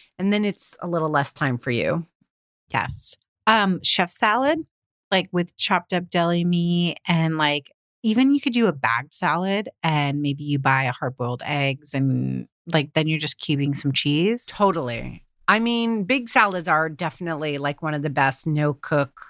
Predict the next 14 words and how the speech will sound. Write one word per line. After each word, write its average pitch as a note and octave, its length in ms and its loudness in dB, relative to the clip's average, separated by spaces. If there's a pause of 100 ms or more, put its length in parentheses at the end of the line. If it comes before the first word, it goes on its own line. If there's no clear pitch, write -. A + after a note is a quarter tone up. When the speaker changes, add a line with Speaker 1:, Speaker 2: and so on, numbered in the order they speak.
(160)
Speaker 1:
like, C3 360 -6 (380)
quick - 380 -4
dinners, B2+ 340 -4
in B2+ 80 -4
my A#2+ 160 -2
opinion. A2 540 -8 (800)
There's F#3 200 2
so F#3+ 100 4
much D#3+ 220 0
you D3+ 60 -8
can C#3+ 120 -2
do B2 120 -2
with A#2 160 -6
them. A2 320 -4